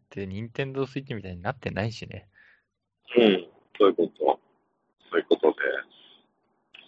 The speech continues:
Speaker 2: まあ、俺の場合は、あの、物欲でさ、もう、所-、所有欲ってやつかな。所有欲。
Speaker 1: 所有欲が買って満たされたわけね、も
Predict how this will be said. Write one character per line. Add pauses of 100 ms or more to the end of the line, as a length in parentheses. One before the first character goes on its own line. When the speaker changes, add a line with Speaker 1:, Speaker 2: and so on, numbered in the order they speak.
(220)
Speaker 2:
ま
あ、
俺
の
場
合
は、
あ
の、
物 (120)
欲
で
さ、 (220)
も
う、
所-、 (200)
所
有
欲
っ
て
や
つ (140)
か
な。 (3000)
所
有
欲。 (520)
Speaker 1:
所
有
欲
が (120)
買
っ
て
満
た
さ
れ
た
わ
け
ね、
も